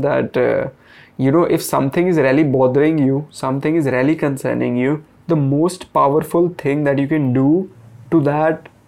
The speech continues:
thing, you know, that is bothering you, if it's a person, you know, the most powerful thing that you can do is take your attention off from that particular thing or that particular person, they will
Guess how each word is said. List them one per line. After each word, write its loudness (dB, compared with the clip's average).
thing, -2
you -2
know, 0
that 2
is 0
bothering 0
you, 2
if -2
it's -4
a -2
person, -2
you 0
know, 0
the -2
most 0
powerful 2
thing -4
that -2
you 0
can 0
do 2
is -2
take -2
your 0
attention -2
off -4
from -4
that -8
particular -4
thing -4
or -2
that 0
particular 0
person, -4
they 2
will 6